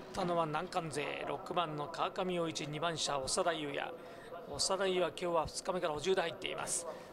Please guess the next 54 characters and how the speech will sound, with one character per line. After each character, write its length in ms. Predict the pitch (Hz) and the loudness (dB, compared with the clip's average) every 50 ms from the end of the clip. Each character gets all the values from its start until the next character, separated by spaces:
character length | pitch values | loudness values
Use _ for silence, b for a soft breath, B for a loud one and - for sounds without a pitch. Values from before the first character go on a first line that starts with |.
| B - | B -6
三 320 | - - - 165 180 196 | -4 0 0 0 2 2
番 180 | 196 208 196 185 | 2 2 0 0
手 140 | - 139 165 | -2 -4 -2
か 100 | - 175 | 0 0
ら 80 | 165 | 0
は 100 | 156 160 | 2 0
一 180 | 151 - - - | 0 0 0 0
番、 260 | 165 156 147 143 135 - - - - | 0 0 0 -2 -6 -10 -12 -12 -8
佐 220 | - - 175 196 | -4 -2 -2 -2
藤 260 | 190 - - 156 147 | 0 0 0 0 2
正 420 | 139 135 135 143 - 160 147 151 - - - - | 0 0 -2 -2 0 0 0 0 -2 -4 -6 -6
治、 60 | - | -4
続 100 | - 160 185 | -2 0 0
い 40 | 175 | 2
て 100 | 190 175 | 2 2
四 200 | 170 180 175 160 | 2 2 2 2
番、 140 | 156 143 127 | 0 -2 -2
田 140 | - 151 156 | -2 -2 -2
中 240 | 185 185 185 175 | 0 0 0 -2
貴 240 | - - 156 - 160 | -2 -2 -2 -2 -2
彦、 260 | 147 - - - - - - - - - B B B B B B B | -4 -4 -8 -8 -8 -8 -6 -6 -6 -6 B B B B B B B
三 260 | - - 175 175 175 | 0 0 2 2 2
番 140 | 170 165 156 | 0 0 0
が 120 | 160 156 | -2 -4
木 160 | - - 156 | -4 -6 -2
村 240 | 160 185 202 202 185 | 0 2 2 2 2
幸 220 | - - 190 170 | 2 4 4 4
輝 140 | 165 - 180 | 2 2 0
は 100 | 175 160 | 0 0
五 160 | 143 - 156 | 0 0 0
番 240 | 143 156 160 175 160 | 2 2 2 2 0
手 140 | - - 156 | -4 -8 -6
か 100 | - - | -2 -2
ら、 140 | 78 76 - B B B B B B B | -2 -2 -2 B B B B B B B
九 180 | - 180 170 | 0 0 2
番、 160 | 165 165 143 | 2 2 0
藤 180 | 143 165 165 180 | 0 -4 -4 -2
田 140 | - 175 151 | -2 0 0
正 280 | 147 151 147 - 160 | 0 -2 -2 -2 -2
宏、 260 | 156 - - 156 160 - | -2 -4 -4 -6 -6 -4
外 280 | - - - 190 - 170 | -4 -2 -4 -2 -2 -2
か 100 | - 170 | -2 -2
ら 100 | 156 147 | -2 0
上 60 | 143 | 0
が 60 | 160 | -2
る 80 | 180 185 | 0 0
の 80 | 170 160 | 2 0
は 80 | 143 | 0
八 180 | 135 143 - 165 | 0 -2 -2 0
番、 160 | 180 165 147 | 0 0 0
斉 220 | - - 165 180 | 0 -2 -2 -2
藤 260 | 175 - 185 175 165 151 | 0 2 4 4 4 4
正 260 | 147 151 - 175 156 | 0 -2 -2 -4 -4
国、 240 | - 151 156 - | -4 -6 -8 -10